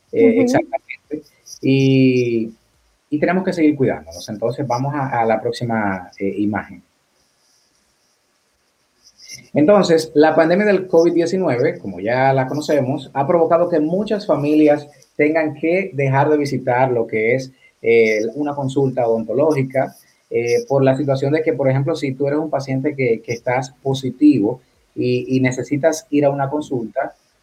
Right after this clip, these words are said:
Speaker 1: el año pasado no teníamos un protocolo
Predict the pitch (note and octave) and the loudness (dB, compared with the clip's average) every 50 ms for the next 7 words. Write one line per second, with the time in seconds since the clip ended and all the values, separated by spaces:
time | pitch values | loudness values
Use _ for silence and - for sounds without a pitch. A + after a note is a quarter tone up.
0 | _ - - - - C3+ C#3 C#3+ D#3 D#3+ D#3 F3 D#3+ - D#3+ D#3 D3+ C#3+ C#3+ C#3+ | _ -20 -14 -4 0 2 2 2 2 2 2 0 2 4 4 4 4 2 2 0
1 | D#3+ D3 D3 D3 - - D3+ - D3+ C#3 C3 - C3+ C3 C3+ B2+ - - D3+ D3 | 0 0 0 -2 -4 -6 -8 -6 -6 -4 -2 -4 -2 -2 -4 -2 2 4 4 4
2 | B2 A2 A2+ A#2 - | 4 2 0 -2 -4